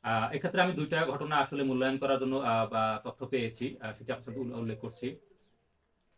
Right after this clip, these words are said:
প্রথমটি হচ্ছে যে কি, আহ, শ্রমিকদের ভেতরে বেশ একটা অসন্তোষ দেখা দিয়েছে যে তারা আসলে বেতন পাচ্ছে না বা তাদের মধ্যে বৈষম্য আছে, এর একটা প্রতিকার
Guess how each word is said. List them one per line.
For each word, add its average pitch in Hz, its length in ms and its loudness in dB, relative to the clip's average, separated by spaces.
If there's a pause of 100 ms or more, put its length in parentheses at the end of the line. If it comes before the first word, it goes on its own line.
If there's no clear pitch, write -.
(420)
প্রথমটি 180 260 2
হচ্ছে 196 200 6
যে 190 160 6
কি, 208 180 4
আহ, 127 200 6
শ্রমিকদের 170 460 0
ভেতরে 190 400 4
বেশ 135 220 2
একটা 160 220 -4
অসন্তোষ 147 580 -2
দেখা 151 200 -4
দিয়েছে 151 460 -2
যে 170 80 -4
তারা 131 260 4
আসলে 135 240 -2
বেতন 127 460 0
পাচ্ছে 120 300 -4
না 135 80 -2
বা 135 100 4
তাদের 120 240 -2
মধ্যে 120 180 -4
বৈষম্য 117 420 -2
আছে, 127 320 -4
এর 127 220 -4
একটা 117 160 -10
প্রতিকার 135 400 -4